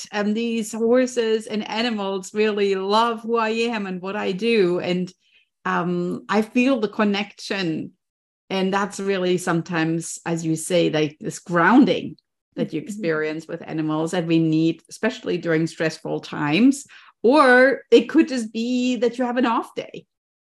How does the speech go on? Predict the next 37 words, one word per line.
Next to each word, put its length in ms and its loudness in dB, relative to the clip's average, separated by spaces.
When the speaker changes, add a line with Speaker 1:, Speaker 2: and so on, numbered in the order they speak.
Speaker 1:
And 340 -4
then 340 2
you 200 4
need 180 -2
to 40 -8
give 200 -2
yourself 380 -4
some 200 -6
grace 420 -2
and 120 -2
maybe 260 -4
connect 400 -4
even 240 -4
more 200 -2
with 180 -4
the 120 -8
animals 580 -4
and 220 -2
let, 260 -4
you 200 -2
know, 440 0
their 720 0
character 500 0
shine 380 -6
through. 520 -2
And 400 0
that's 260 -4
the 100 0
beautiful 540 0
thing, 280 -2
that 200 -4
you 100 2
are 320 0
creating 400 4
yourself 580 -2
this 240 -6
ecosystem 1000 -2